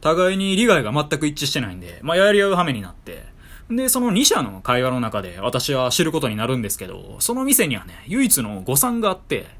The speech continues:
それが、「餃子の無料券の利用は次回以降です」っていう注意書きをね、その無料券に書いてないんですよね。ただ一文ね、これを書いていないだけで、一気にね、店側は不利な状況に追い込まれてるんですよね。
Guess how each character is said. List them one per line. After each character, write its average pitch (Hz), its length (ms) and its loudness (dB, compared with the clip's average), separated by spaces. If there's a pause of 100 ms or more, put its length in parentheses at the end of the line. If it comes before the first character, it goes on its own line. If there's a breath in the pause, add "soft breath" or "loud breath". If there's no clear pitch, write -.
(480 loud breath)
そ 190 140 -4
れ 220 60 0
が、 233 460 0
「餃 208 280 0
子 240 40 -2
の 254 300 -2
無 196 80 -2
料 240 160 2
券 117 180 -4
の 104 100 -8
利 127 120 -2
用 147 180 0
は 143 160 -4 (220 soft breath)
次 208 100 -2
回 226 200 0
以 233 40 -4
降 208 160 4
で 247 80 0
す」 - 140 -2
っ - 20 -20
て 143 80 -2
い 104 80 -2
う 95 120 -8
注 320 220 2
意 302 60 2
書 294 100 2
き 277 120 -4
を 247 80 0
ね、 247 180 -4
そ - 160 -4
の 247 80 2
無 285 120 2
料 320 120 2
券 113 220 0
に 104 180 -6
書 - 80 6
い 427 60 4
て 523 80 4
な 440 100 2
い 139 60 0
ん - 20 -2
で 95 80 -4
す - 80 -2
よ 87 100 -12
ね。 92 220 -18 (140)
た 247 160 -2
だ 269 100 4
一 311 240 4
文 131 240 0
ね、 - 220 -12
こ 277 140 -2
れ 302 80 0
を 320 140 0
書 285 120 4
い 269 80 -2
て 403 80 6
い 277 80 0
な 240 100 0
い 220 60 0
だ 226 100 0
け 254 100 -6
で、 277 380 -2
一 247 120 -4
気 - 180 -2
に 143 100 2
ね、 98 240 -6
店 131 220 2
側 139 160 2
は 131 140 2
不 269 120 0
利 190 80 0
な 120 100 0
状 117 140 -4
況 117 200 -4
に 120 180 -6
追 269 100 0
い 262 40 2
込 262 80 2
ま 247 80 4
れ 214 100 2
て 202 100 2
る 185 80 2
ん 135 80 -2
で 98 60 -4
す - 80 -2
よ 92 80 -14
ね。 87 120 -18